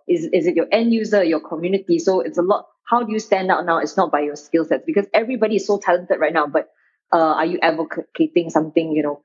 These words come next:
uh, purposeful? Are you helping a community that is mar-, um, uh, marginalized? So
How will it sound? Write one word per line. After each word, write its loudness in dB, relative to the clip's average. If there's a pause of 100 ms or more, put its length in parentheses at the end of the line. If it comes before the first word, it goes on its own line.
uh, 2
purposeful? 0
Are 2
you 2
helping -2
a 0
community -2
that 2
is -6
mar-, 0 (100)
um, -6
uh, 0
marginalized? -2
So 0